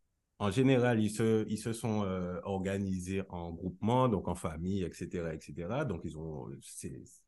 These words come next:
ça vient de la même terre, c'est, voilà, c'est les, à peu près les mêmes parcelles puisque c'est la même famille. Et ils arrivent à s'organiser pour pouvoir produire et, euh, et, euh, distribuer. Après, effectivement, il y en a plein,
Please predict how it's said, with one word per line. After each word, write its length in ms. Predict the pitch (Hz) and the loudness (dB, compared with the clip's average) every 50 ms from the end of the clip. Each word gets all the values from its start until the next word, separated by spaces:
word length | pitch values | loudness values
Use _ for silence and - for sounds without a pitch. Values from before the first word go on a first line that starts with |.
| _ _ _ | _ _ _
ça 160 | - - 87 | -8 -6 -6
vient 180 | 80 85 107 107 | -4 -2 0 2
de 80 | 107 104 | 2 2
la 160 | 98 92 87 | 2 0 0
même 260 | 90 92 98 101 95 | -2 0 -2 -2 -2
terre, 380 | - 110 110 113 113 117 113 113 | 0 0 2 2 2 2 0 -2
c'est, 340 | - 101 87 85 82 82 78 - _ 85 87 - - _ _ _ | -4 -4 -4 -4 -4 -6 -8 -10 _ -16 -18 -18 -18 _ _ _
voilà, 380 | 85 87 85 92 101 104 98 90 | -12 -8 -4 -2 -2 -2 -2 -4
c'est 160 | - - 85 | -6 -10 -10
les, 160 | 82 80 - | -10 -10 -10
à 120 | - 85 | -10 -12
peu 120 | 82 85 76 | -12 -12 -10
près 140 | - 98 101 | -6 -4 -4
les 100 | 98 92 | -2 -2
mêmes 160 | 87 92 90 | -2 -4 -2
parcelles 260 | - 107 - 123 92 | -4 -2 -2 -2 -2
puisque 220 | - - - 104 | -4 -6 -8 -8
c'est 120 | 98 104 98 | -8 -6 -8
la 100 | 87 87 | -6 -4
même 160 | 95 104 107 | -2 -2 -2
famille. 440 | 107 101 90 101 123 160 214 220 208 - - - - _ _ _ | -2 -2 -2 -2 -2 -2 -2 -4 -8 -14 -18 -20 -20 _ _ _
Et 100 | 139 151 | 2 4
ils 220 | 147 131 113 110 | 4 4 4 4
arrivent 420 | 104 95 95 104 131 160 160 - - - | 2 2 2 4 4 2 2 0 -2 -4
à 100 | 104 92 | -4 -4
s'organiser 680 | - 107 98 95 98 104 113 113 101 90 87 101 117 131 | -2 -2 -2 0 2 2 2 2 2 2 2 2 0 2
pour 160 | 120 101 82 | 2 0 -2
pouvoir 300 | - 87 80 85 85 - | -4 -6 -4 -4 -6 -4
produire 460 | - - 95 90 90 107 131 147 160 160 - - - | -4 -4 -4 -2 0 0 2 2 2 0 -4 -6 -2
et, 320 | 123 123 131 139 - - - - - - - _ _ - | 0 2 2 2 0 -4 -10 -16 -20 -20 -20 _ _ -4
euh, 640 | 107 104 95 92 92 90 90 87 85 82 80 78 78 - - - | -2 0 0 0 0 0 -2 -2 -2 -4 -4 -6 -8 -10 -4 0
et, 240 | 120 123 131 135 | 2 4 6 6
euh, 180 | 120 101 92 87 85 87 87 | 4 4 2 -2 -6 -6 -4
distribuer. 640 | 90 104 104 - - 123 110 107 98 82 82 - - | -2 -2 -4 -2 -2 -2 0 0 0 -2 -2 -6 -8
Après, 500 | - 92 - - - 139 151 160 - - 95 | -10 -10 -8 -2 0 2 2 2 0 -4 -8
effectivement, 880 | 92 - - 139 - - - 101 87 85 87 107 131 185 220 226 226 - _ | -8 -4 -4 -4 -4 -4 -8 -8 -8 -6 -4 -4 -2 -2 -4 -6 -8 -10 _
il 80 | 98 92 | -6 -6
y 20 | |
en 80 | 87 87 | -4 -4
a 100 | 90 - | -6 -6
plein, 540 | - - 113 117 117 117 113 107 90 80 | -4 -2 0 2 2 2 2 2 0 -2